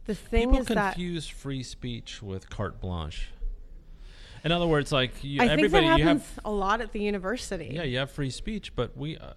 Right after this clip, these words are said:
Speaker 2: everybody else also has the right to say something about what you have to say. I mean
Speaker 1: So people are saying, "Oh my gosh, is she mentally ill?" And, and I mean, I, I have a friend who's a professor there right now. I'm actually going there in a week and a half to give a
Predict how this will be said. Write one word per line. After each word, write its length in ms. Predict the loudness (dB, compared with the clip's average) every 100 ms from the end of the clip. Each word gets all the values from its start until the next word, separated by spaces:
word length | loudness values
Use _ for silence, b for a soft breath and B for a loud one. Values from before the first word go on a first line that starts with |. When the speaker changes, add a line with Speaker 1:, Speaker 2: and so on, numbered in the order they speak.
| -10
Speaker 2:
everybody 440 | -6 -6 -4 -4 -4
else 200 | -4 -4
also 280 | -6 -4
has 340 | -4 -4 -6 -6
the 100 | -6
right 360 | -4 -4 -6 -8
to 240 | -8 -8 -10 -14 -18 -18 b b b b b b b
say 160 | -8
something 320 | -6 -6 -6 -4
about 220 | -4 -6
what 160 | -6
you 80 | -6
have 100 | -8
to 80 | -8
say. 260 | -6 -6 -4
I 40 |
mean 260 | -4 -6 -8 -12 -10
Speaker 1:
So 180 | 2 6
people 240 | 6 4
are 60 | 2
saying, 560 | 0 -4 -2 -2 -4 -4
"Oh 60 |
my 120 | -4 -2
gosh, 260 | -4 -6
is 60 | -10
she 160 | -8
mentally 440 | -6 -6 -6 -6 -4
ill?" 420 | 0 2 4 4
And, 300 | 2 0 -4 -4
and 140 | -2
I 60 | 0
mean, 180 | -2 -2
I, 160 | -4 -4
I 60 | -2
have 120 | 0
a 60 | 0
friend 220 | 2 0
who's 140 | 0 -2
a 40 |
professor 480 | -4 -2 -4 -4 -6
there 140 | -6 -6
right 140 | -6
now. 80 | -6
I'm 100 | -6
actually 260 | -4 -4 -2
going 260 | 0 0
there 120 | -2
in 60 | -4
a 60 | -6
week 180 | -6
and 80 | -6
a 40 | -6
half 200 | -6 -8
to 80 | -8
give 120 | -8
a 120 | -10